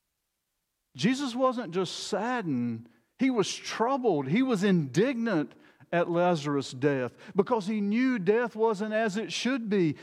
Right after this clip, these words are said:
Death was his enemy. Jesus was indignant because death had been an intruder on God's good creation. God created the world very good, and Adam and Eve were free from pain and suffering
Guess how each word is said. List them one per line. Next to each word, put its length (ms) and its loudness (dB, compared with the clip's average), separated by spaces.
Death 320 2
was 180 -4
his 220 -2
enemy. 520 0
Jesus 360 2
was 160 2
indignant 560 2
because 320 0
death 340 2
had 200 -4
been 140 -2
an 120 -2
intruder 760 2
on 200 2
God's 320 0
good 300 2
creation. 880 -2
God 260 4
created 380 0
the 80 2
world 340 2
very 540 -2
good, 560 -6
and 140 2
Adam 240 2
and 100 2
Eve 220 2
were 160 2
free 400 -2
from 220 -6
pain 420 0
and 140 0
suffering 560 0